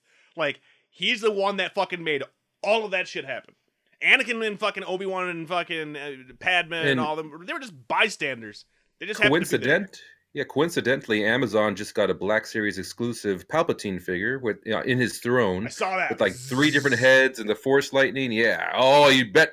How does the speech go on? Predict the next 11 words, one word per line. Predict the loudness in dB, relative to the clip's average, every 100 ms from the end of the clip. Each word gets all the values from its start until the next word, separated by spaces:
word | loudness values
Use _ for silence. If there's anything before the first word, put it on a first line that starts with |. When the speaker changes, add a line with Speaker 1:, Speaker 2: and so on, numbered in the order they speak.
| -2
Speaker 2:
you | -2
bet | 4 2 6
your | 6
ass | 8 8 4
I | 2
swe-, | 0 -2 -8 -8 -6 -2
I |
pre-ordered | 0 2 6 6 6
that | 4 4 4
guy | 2 2 0 -10 -20 -20 _ _ -12
for, | -2 0 0